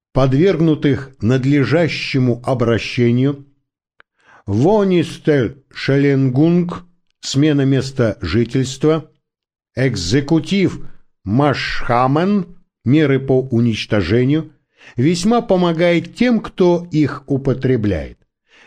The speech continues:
Эта тенденция характерна и для нашего бюрократического канцелярского языка, «бюрократишес ans Deutsch», так называл его мой коллега Эйхман.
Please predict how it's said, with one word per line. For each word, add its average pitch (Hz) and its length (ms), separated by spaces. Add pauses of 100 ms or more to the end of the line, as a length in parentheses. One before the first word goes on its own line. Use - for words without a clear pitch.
Эта 190 640
тенденция 160 840
характерна 151 640
и 160 200
для 139 220
нашего 156 440
бюрократического 143 1160
канцелярского 170 1000
языка, 117 720 (380)
«бюрократишес 120 1300 (520)
ans 113 640
Deutsch», 131 760 (600)
так 117 220
называл 117 640 (140)
его 113 240
мой 120 180
коллега 123 640
Эйхман. 135 580